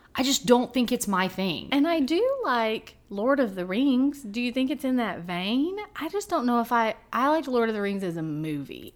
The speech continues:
Speaker 2: I don't know if I could Lord of the Ring it every single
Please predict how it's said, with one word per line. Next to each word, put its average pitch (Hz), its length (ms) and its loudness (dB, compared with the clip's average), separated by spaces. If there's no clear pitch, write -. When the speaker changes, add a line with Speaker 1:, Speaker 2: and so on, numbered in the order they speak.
Speaker 2:
I 240 200 0
don't 262 160 0
know 220 120 2
if 208 80 -2
I 208 80 -2
could 190 160 -4
Lord 180 280 -2
of 175 120 -4
the 170 80 -4
Ring 165 200 -4
it 156 120 -4
every 151 300 -4
single 143 580 -8